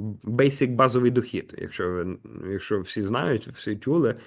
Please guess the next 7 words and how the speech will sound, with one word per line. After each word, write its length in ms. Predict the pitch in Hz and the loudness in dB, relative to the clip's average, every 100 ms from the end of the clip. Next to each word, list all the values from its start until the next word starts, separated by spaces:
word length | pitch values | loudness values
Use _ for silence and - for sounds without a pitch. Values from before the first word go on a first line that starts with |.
| - - - - | -20 -20 -16 -4
е, 340 | 101 98 98 | 0 0 0
вони, 340 | 101 123 135 139 | 2 2 2 2
е, 640 | 123 110 101 - 98 101 - | 2 0 -2 -4 -6 -6 -2
пушили 440 | 143 143 123 120 | -2 2 4 4
про 180 | 117 113 | 2 0
те, 200 | 135 131 | 4 2
що, 260 | 123 - | 2 2